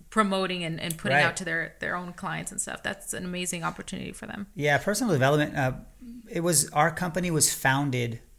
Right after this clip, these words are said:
Speaker 2: with personal development as one of its pillars.
Speaker 1: Mm-hmm.
Speaker 2: Like, that's the reason why. So our, our founder, Mark Hughes,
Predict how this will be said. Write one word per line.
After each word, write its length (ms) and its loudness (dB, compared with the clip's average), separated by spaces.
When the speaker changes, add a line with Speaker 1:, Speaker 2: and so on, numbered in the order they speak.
Speaker 2:
with 160 -4
personal 360 -2
development 440 0
as 180 0
one 160 -2
of 80 -2
its 100 -6
pillars. 560 -4
Speaker 1:
Mm-hmm. 240 -6
Speaker 2:
Like, 140 -4
that's 200 0
the 120 -4
reason 320 -2
why. 240 0
So 240 4
our, 220 6
our 140 4
founder, 320 4
Mark 260 4
Hughes, 440 -2